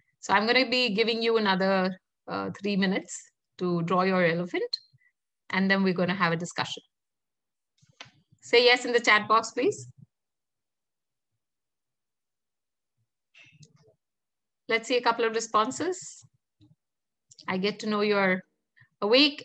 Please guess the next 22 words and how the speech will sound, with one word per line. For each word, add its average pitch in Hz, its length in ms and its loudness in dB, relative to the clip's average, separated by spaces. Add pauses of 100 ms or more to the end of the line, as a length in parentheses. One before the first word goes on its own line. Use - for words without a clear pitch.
and 190 260 0
we're 185 200 2
together 220 420 2
on 240 180 4
this. 302 460 -4 (3500)
Okay, 277 600 0
I 185 100 -2
see 220 200 0
only 220 180 0
one 220 220 0
thumbs 226 280 -2
up 277 180 2 (120)
from 196 520 0
Rajeshri. 208 720 -2 (500)
How 214 140 -2
about 226 220 2
the 226 100 2
others? 247 360 2
You 214 100 -8
could 208 120 0
all 202 160 0
do 196 400 -4